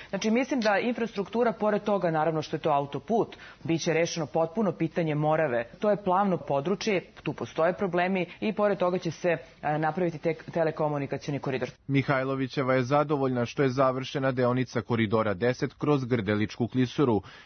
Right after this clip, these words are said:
Speaker 2: i ističe da je prioritet u narednih nekoliko meseci završetak radova na istočnom kraku ka Bugarskoj.
Speaker 1: Jednako je važan kao i južni krak i naša veza sa Bugarskom, Sićevačka klisura,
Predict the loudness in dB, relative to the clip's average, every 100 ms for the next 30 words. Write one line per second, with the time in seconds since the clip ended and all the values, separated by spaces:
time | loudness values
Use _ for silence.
0 | 0 4 4 2 -2 0 0 -2 0 0
1 | 2 2 0 0 0 0 0 -4 -8 -4
2 | -4 0 0 0 0 0 0 0 0 -4
3 | -2 -2 -2 -2 -2 -2 -2 0 0 0
4 | 0 0 0 -4 -4 -2 -4 -4 -4 0
5 | 0 0 -4 -2 -2 -4 -6 -8 -6 -6
6 | -6 -2 0 0 -2 -2 0 0 0 -4
7 | -6 -2 -2 -2 -6 -8 -6 -2 -2 -2
8 | -4 -4 -4 -2 -2 -4 -2 -2 -2 -8
9 | -10 -4 0 0 -2 -2 -2 -2 -4 -4
10 | -2 -2 -2 -4 -2 -2 -2 -2 2 2
11 | 0